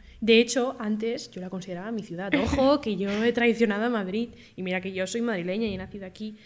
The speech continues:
Speaker 1: Bueno, el caso es que en Barcelona hay zonas que son impracticables ya para un
Speaker 2: Hmm.
Speaker 1: barcelonés, lo cual es durísimo. O sea, el barrio
Speaker 2: Ya.
Speaker 1: gótico es maravilloso,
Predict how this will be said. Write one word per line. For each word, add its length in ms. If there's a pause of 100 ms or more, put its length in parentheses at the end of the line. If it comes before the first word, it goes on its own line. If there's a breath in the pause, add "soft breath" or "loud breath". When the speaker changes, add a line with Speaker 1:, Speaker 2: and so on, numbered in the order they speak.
(320 loud breath)
Speaker 1:
Bueno, 180
el 60
caso 260
es 100
que 120
en 100
Barcelona 480
hay 80
zonas 340
que 460
son 180
impracticables 800
ya 200
para 320
un 180
Speaker 2:
Hmm. 40
Speaker 1:
barcelonés, 720 (200 soft breath)
lo 140
cual 200
es 220 (220)
durísimo. 500
O 40
sea, 200
el 180
barrio 280
Speaker 2:
Ya. 60
Speaker 1:
gótico 460
es 220 (140)
maravilloso, 1080